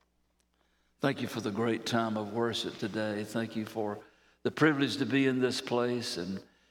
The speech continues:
we thank you for the Apostle Paul and that you used this man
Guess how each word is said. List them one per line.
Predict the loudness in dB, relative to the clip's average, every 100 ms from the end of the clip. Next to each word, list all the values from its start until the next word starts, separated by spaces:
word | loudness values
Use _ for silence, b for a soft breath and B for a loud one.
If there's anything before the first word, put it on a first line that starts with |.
| b
we | 2
thank | 6 6 6
you |
for | 2
the | 2
Apostle | 4 4 4 4 0
Paul | 4 6 6 4
and | 2 0
that | 0
you | -2
used | -2 0 2 4 2 -2
this | -2 -2 -2
man | -2 -2 -4 -4